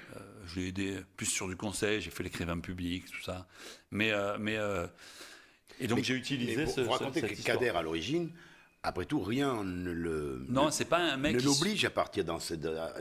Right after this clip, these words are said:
Speaker 2: à aller chercher la mort. Et en même temps, il y a comme une fascination morbide.
Speaker 1: Bien sûr, parce que, euh, un gamin de, de cité, son père est un, est un clando, comme il s'appelle. C'est-à-dire, un, son père, c'est un, un clandestin qui a fini par avoir ses papiers, mais qui garde toujours cet accent de clando, quand il parle comme ça, là.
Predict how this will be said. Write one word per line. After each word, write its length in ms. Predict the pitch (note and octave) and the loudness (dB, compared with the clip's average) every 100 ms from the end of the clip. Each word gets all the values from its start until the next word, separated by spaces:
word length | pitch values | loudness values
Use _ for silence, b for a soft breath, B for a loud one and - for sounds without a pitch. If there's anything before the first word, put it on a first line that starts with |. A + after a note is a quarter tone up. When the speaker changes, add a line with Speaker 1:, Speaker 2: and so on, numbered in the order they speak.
| D#2 | -4
Speaker 2:
à 60 | D#2+ | 0
aller 220 | F#2+ F#2 | 0 0
chercher 260 | F2+ F2+ G#2 | 0 0 0
la 100 | F2 | 0
mort. 220 | F#2+ E2+ B B | -2 -4 B B
Et 60 | G2 | -2
en 40 | |
même 220 | B2 C#3 C3+ | 0 0 2
temps, 100 | F#3+ | 2
il 60 | |
y 40 | E3 | 2
a 40 | |
comme 160 | - A#2 | 2 0
une 120 | A#2 | 0
fascination 640 | B2 A2+ C3 B2+ - F3+ | -2 -2 -2 -2 0 0
morbide. 480 | C3 D#2+ C#2+ D2 - | 2 -2 -4 -6 -6
Speaker 1:
Bien 160 | - G#2 | -2 0
sûr, 240 | G#2 F3 | 4 2
parce 220 | - G#2 - | 2 0 2
que, 460 | B2 B2 A2+ G#2 - | 4 4 2 0 0
euh, 240 | G2+ G2 - B B B | 0 0 -4 B B B
un 100 | A2 | 0
gamin 280 | A2+ B2+ C#3 | 2 2 2
de, 180 | B2+ A2+ | 2 2
de 100 | A2 | 0
cité, 440 | G#2 - - F#2+ - b b | -2 -2 -2 -4 -4 b b
son 180 | - A2 | -2 0
père 220 | G2 C#3+ | 4 2
est 120 | C3 | 4
un, 180 | G#2+ G#2 | 2 2
est 180 | - A2+ | -2 -2
un 80 | F#2+ | 0
clando, 360 | A2+ G#2 G2+ | 2 2 2
comme 160 | F#2 F#2 | 0 -2
il 60 | F2 | -2
s'appelle. 420 | E2+ - F2+ E2 | -2 -2 -4 -6
C'est-à-dire, 320 | - F#2 G#2+ | -6 -2 2
un, 160 | G2+ F2+ | 2 0
son 140 | - F2+ | -6 -4
père, 240 | G#2 B2 | 0 0
c'est 160 | - F#2+ | 0 -2
un, 260 | E2+ F2 F#2+ | -2 -6 -6
un 100 | G2+ | -4
clandestin 500 | F#2 G#2 F#2+ - G#2+ | -2 0 0 0 0
qui 100 | B2 | 0
a 20 | |
fini 200 | - G#2+ | -2 -2
par 140 | G2+ F#2+ | 0 0
avoir 220 | F#2+ G2 | 0 0
ses 140 | - | -2
papiers, 420 | F#2+ F2 - A2+ | -2 -2 0 0
mais 180 | C3+ A#2+ | 2 0
qui 220 | A#2 C3+ | -2 -4
garde 380 | A#2 B2+ B2 G#2+ | 2 4 4 0
toujours 260 | - A2 A#2 | -4 -2 0
cet 200 | A#2 G#2+ | 0 0
accent 260 | G#2+ - G#2+ | 0 0 -2
de 60 | |
clando, 480 | F#2+ G#2+ G2 G2+ G#2+ | 0 2 4 2 0
quand 160 | - F#2+ | -6 -8
il 40 | - | -4
parle 180 | A#2 | -2
comme 160 | - G#2+ | -2 -2
ça, 200 | - G#2+ | 0 0
là. 240 | A2 G2+ | 0 -6